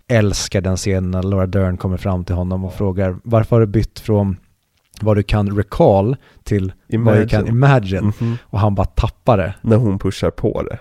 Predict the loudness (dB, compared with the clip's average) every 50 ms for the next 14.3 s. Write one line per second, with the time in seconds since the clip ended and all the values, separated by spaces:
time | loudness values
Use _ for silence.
0 | -10 -4 0 2 2 4 4 4 4 2 2 2 0 -4 -4 -2 0 2 2 2
1 | 2 0 -2 -2 -4 -4 -2 -2 -4 -6 -8 -8 -8 -4 -2 -2 -2 -4 -6 -8
2 | -4 -4 -2 -2 -4 -6 -10 -12 -12 -12 -12 -8 -6 -4 -4 -4 -4 -8 -12 _
3 | -20 -20 -20 -20 -20 -18 -4 2 4 6 6 6 4 2 -2 -8 -20 _ _ -2
4 | 0 2 4 6 6 6 4 4 4 2 2 0 0 0 2 2 4 4 2 0
5 | -2 -4 -8 -10 -12 -14 -16 _ _ _ _ _ _ _ _ _ _ -16 -6 -2
6 | 0 0 2 0 0 -2 -2 -2 -2 -2 2 2 2 4 2 0 0 0 2 2
7 | 4 4 4 4 2 2 2 2 4 4 4 2 _ _ -4 -4 -4 -4 -6 -8
8 | -6 -4 -2 0 4 4 6 6 6 6 6 4 4 4 2 0 0 -2 -2 -2
9 | -4 -4 0 2 2 2 2 0 -4 -8 -6 -6 -6 -8 -8 -2 0 0 0 0
10 | 0 -2 -2 -2 -4 -8 -10 -10 -12 _ _ -20 -20 -20 -20 _ _ -2 0 0
11 | 0 0 0 0 2 2 2 2 2 2 2 2 2 0 -2 -2 -2 -2 0 2
12 | 2 4 2 2 -2 -4 -8 -10 -6 -2 0 0 0 0 0 -2 -2 0 0 2
13 | 4 4 4 4 2 0 -2 -2 -2 -2 -2 -2 -2 -2 -2 0 2 2 4 2
14 | 2 0 -2 -6 -6 -8